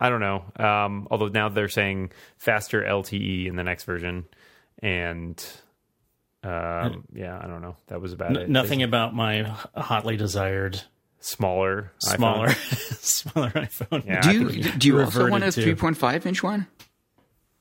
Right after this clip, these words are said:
Speaker 2: Wait, no, isn't it four? It's,
Speaker 1: You want a
Speaker 2: wait,
Speaker 1: four. You want
Speaker 2: I
Speaker 1: a
Speaker 2: want a
Speaker 1: four inch, like,
Speaker 2: four
Speaker 1: iPhone
Speaker 2: inch, right?
Speaker 1: five.
Speaker 2: So, like, a five, yeah, I mean, the five S was perfect
Speaker 3: Oh,
Speaker 2: for
Speaker 3: yeah,
Speaker 2: me.
Speaker 3: 'cause the six, okay, yeah. Like, revert back to
Speaker 2: The
Speaker 3: prior
Speaker 2: six
Speaker 3: to
Speaker 2: is
Speaker 3: the six, right?
Speaker 2: what, four
Speaker 3: Yeah.
Speaker 2: point,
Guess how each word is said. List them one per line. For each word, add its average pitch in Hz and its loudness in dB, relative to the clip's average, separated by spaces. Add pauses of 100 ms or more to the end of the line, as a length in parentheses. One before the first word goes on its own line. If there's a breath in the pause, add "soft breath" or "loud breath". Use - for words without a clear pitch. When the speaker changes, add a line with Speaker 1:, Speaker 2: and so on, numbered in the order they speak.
(460)
Speaker 2:
Wait, 110 2
no, 117 4
isn't 131 2
it 127 2
four? - -2
It's, 117 2
Speaker 1:
You 160 6
want 180 6
a - 0
Speaker 2:
wait, 107 4
Speaker 1:
four. 90 -4
You 117 2
want 143 6
Speaker 2:
I - 8
Speaker 1:
a - 4
Speaker 2:
want 131 4
a - 2
Speaker 1:
four 131 6
inch, 120 6
like, 110 6
Speaker 2:
four 120 4
Speaker 1:
iPhone 117 4
Speaker 2:
inch, - 2
right? 95 4
Speaker 1:
five. 87 -10
Speaker 2:
So, - 2
like, 117 2
a 110 -2
five, 120 0
yeah, 110 0
I 107 -2
mean, 113 0
the 110 0
five 147 2
S 120 0
was 104 -6
perfect 107 -2
Speaker 3:
Oh, 131 6
Speaker 2:
for 127 6
Speaker 3:
yeah, 120 4
Speaker 2:
me. 107 0
Speaker 3:
'cause 113 0
the 113 0
six, - 0
okay, 107 2
yeah. 90 -2
Like, 104 0
revert 127 4
back 110 4
to 107 -8
Speaker 2:
The 123 -2
Speaker 3:
prior 104 6
Speaker 2:
six 98 2
Speaker 3:
to 107 4
Speaker 2:
is 95 4
Speaker 3:
the - 0
six, - 2
right? 80 2
Speaker 2:
what, 107 -2
four 120 0
Speaker 3:
Yeah. 107 4
Speaker 2:
point, 117 -2